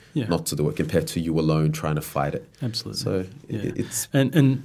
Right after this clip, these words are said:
Speaker 1: not to underestimate that as a challenge, but also that's the benefit to you and your friends as well as
Speaker 2: You're not
Speaker 1: doing
Speaker 2: just
Speaker 1: that
Speaker 2: helping
Speaker 1: together.
Speaker 2: yourself, you're helping others.
Speaker 1: Exactly.
Speaker 2: Compared to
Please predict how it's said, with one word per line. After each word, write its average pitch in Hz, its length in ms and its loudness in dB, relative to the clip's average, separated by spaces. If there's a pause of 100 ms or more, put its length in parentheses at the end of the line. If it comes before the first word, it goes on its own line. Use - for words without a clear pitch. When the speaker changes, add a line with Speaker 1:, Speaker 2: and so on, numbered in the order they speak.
Speaker 1:
not 196 140 4
to 151 80 6
underestimate 135 520 4
that 127 100 -4
as 127 60 -4
a 127 40 -6
challenge, 185 500 0
but 175 120 0
also 165 240 2
that's 156 220 -2
the - 60 0
benefit 135 520 -2
to - 120 -6
you 117 160 0
and 113 80 0
your 110 120 -4
friends 123 420 -4
as - 180 -12
well - 160 -10
as - 140 -16
Speaker 2:
You're 127 60 4
not 127 60 4
Speaker 1:
doing 113 40 2
Speaker 2:
just 110 120 -2
Speaker 1:
that 123 40 2
Speaker 2:
helping 123 80 0
Speaker 1:
together. 120 120 2
Speaker 2:
yourself, 120 240 0
you're 87 100 2
helping 101 260 2
others. 101 260 -2
Speaker 1:
Exactly. 131 180 -2
Speaker 2:
Compared 92 260 4
to 90 260 4